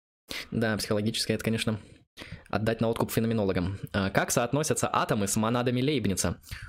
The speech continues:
Ну, во-первых, никак, э, то есть можно сказать, как они похожи. Ну, наверное, они похожи тем, что монад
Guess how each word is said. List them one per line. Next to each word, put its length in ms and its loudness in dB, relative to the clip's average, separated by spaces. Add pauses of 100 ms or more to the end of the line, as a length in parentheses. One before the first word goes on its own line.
(200)
Ну, 500 0
во-первых, 360 0
никак, 300 0
э, 180 2
то 60 -2
есть 100 0
можно 160 0
сказать, 220 2
как 140 0
они 120 2
похожи. 640 2 (200)
Ну, 220 0
наверное, 340 2
они 80 2
похожи 300 2
тем, 160 0
что 180 2
монад 440 0